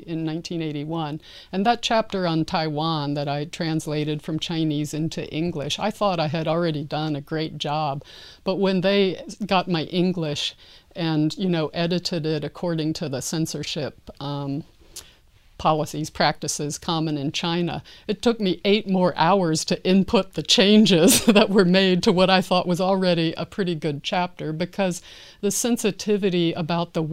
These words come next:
words used to describe the relationship with Taiwan is just mind-boggling. I mean, I can give you an example. Um, in English, you are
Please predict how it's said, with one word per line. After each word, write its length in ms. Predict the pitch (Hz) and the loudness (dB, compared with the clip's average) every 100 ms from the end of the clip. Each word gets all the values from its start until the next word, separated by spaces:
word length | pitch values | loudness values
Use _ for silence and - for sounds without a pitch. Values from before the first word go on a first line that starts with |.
| 175 | 0
words 380 | 196 165 147 | 2 0 -2
used 360 | 170 190 175 - | -2 0 -2 -4
to 100 | 165 | -8
describe 440 | 156 - 165 165 | -8 -6 -4 -4
the 100 | 156 | -4
relationship 720 | 151 151 160 170 165 - 160 - | -6 -4 -2 -2 -4 -4 -6 -6
with 160 | 151 | -8
Taiwan 580 | - 165 151 151 170 160 | -6 -6 -4 -2 -2 -2
is 140 | 151 | -4
just 340 | - 175 - - _ | -6 -8 -10 -14 _
mind-boggling. 1000 | 160 160 170 196 165 143 139 143 - 175 - - - - - | -4 0 2 0 0 -2 -6 -8 -8 -8 -10 -20 -20 -12 0
I 40 | |
mean, 160 | 214 214 | 2 2
I 100 | 208 | 0
can 160 | 240 | -2
give 200 | 214 240 | -2 0
you 220 | 214 190 | 0 2
an 120 | 180 170 | 2 0
example. 720 | 160 160 185 208 - 147 - - - - - | -2 -2 -2 -2 -2 -6 -8 -16 -20 -20 -4
Um, 340 | 175 175 170 - - | 0 0 0 -6 -8
in 140 | 196 | -4
English, 480 | 196 226 247 196 180 | 2 2 4 0 0
you 140 | 202 190 | -2 0
are 140 | 185 | 2